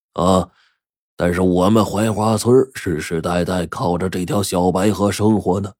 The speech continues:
河神老爷若是被惹恼了发怒，我们今年的庄稼可就全都毁了。”徐老歪直到这会儿说完话，还是心有余悸呢。随后他更是让我们对准水潭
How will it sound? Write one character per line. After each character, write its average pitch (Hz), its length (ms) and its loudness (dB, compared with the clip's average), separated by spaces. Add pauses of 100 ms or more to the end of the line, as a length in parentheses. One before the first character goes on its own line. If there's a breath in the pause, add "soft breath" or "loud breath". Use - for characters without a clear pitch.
(500 loud breath)
河 160 300 6
神 165 180 2
老 123 380 4
爷 139 100 6
若 131 200 4
是 110 160 0
被 107 160 2
惹 113 300 4
恼 92 260 -2
了 104 100 0
发 160 320 0
怒， 143 300 -4
我 87 280 -2
们 104 220 -2
今 147 260 0
年 95 160 -2
的 76 140 -8
庄 214 380 2
稼 - 160 -8 (200 loud breath)
可 85 160 -4
就 76 160 -8
全 175 520 0
都 - 200 -2
毁 - 260 -8
了。” - 280 -16 (880)
徐 165 240 2
老 82 200 0
歪 113 260 -2 (560)
直 98 180 4
到 90 160 0
这 104 280 0
会 82 120 -6
儿 - 40 -6
说 - 180 -6
完 82 240 -2
话， 98 240 -8 (460)
还 80 280 0
是 87 160 -4
心 82 220 -4
有 60 140 -6
余 - 120 -8
悸 - 200 -8
呢。 - 140 -18 (760 loud breath)
随 165 200 4
后 139 200 2
他 147 100 0
更 208 260 4
是 82 200 -2
让 85 180 0
我 60 140 -2
们 67 160 -6
对 87 180 2
准 92 160 0
水 76 260 -2
潭 73 360 -6